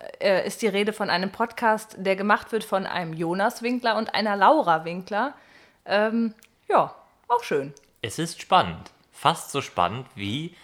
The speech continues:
Speaker 2: dass tatsächlich heute ich mal die Frage stelle. What?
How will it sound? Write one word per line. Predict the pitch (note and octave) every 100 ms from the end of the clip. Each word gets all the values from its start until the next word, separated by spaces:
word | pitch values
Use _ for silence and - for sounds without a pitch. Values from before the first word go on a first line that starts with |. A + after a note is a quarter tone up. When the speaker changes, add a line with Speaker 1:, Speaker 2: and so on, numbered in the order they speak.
| - -
Speaker 2:
dass | A2 C#3 -
tatsächlich | B2 - A2+ - C#3+ D3+ -
heute | G2+ C#3 C#3+
ich | C3+ - F3+ F3+ -
mal | E2 D#2+
die | E2+
Frage | D#2+ - D#2 D#2 D#2+
stelle. | - E2+ D#2+ D2+ - _ _ _ G#2
What? | G2+ D3 - - - -